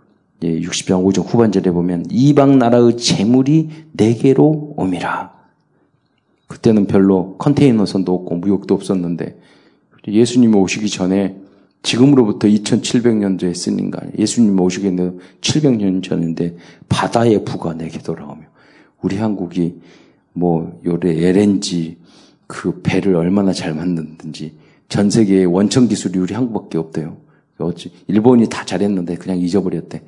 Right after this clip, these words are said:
그게 다, 그래가지고 원천 기술 우리가 가지고 있대요. 예. 바다의 부가, 그러잖아요. 하나님이 이 시대에 세계복음하기 위해서 이방 나라의 재물이, 왜? 이백삼십칠 개국 살리려고.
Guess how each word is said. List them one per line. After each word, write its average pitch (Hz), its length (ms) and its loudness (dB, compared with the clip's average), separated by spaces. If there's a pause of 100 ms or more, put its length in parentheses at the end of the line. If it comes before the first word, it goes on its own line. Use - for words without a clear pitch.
(320)
그게 - 140 -8
다, - 280 -12 (300)
그래가지고 90 420 -10 (260)
원천 95 320 -2
기술 104 220 -4
우리가 95 280 -2
가지고 87 300 -8
있대요. 90 340 -12 (580)
예. - 80 -14 (840)
바다의 - 520 -4
부가, - 340 -14 (300)
그러잖아요. 85 440 -18 (440)
하나님이 104 520 -6
이 92 60 0
시대에 90 420 -4
세계복음하기 98 800 0
위해서 - 260 -12 (440)
이방 135 440 0
나라의 107 340 -4
재물이, - 460 -12 (440)
왜? 113 360 -6 (400)
이백삼십칠 95 760 -4
개국 110 220 0
살리려고. - 600 -10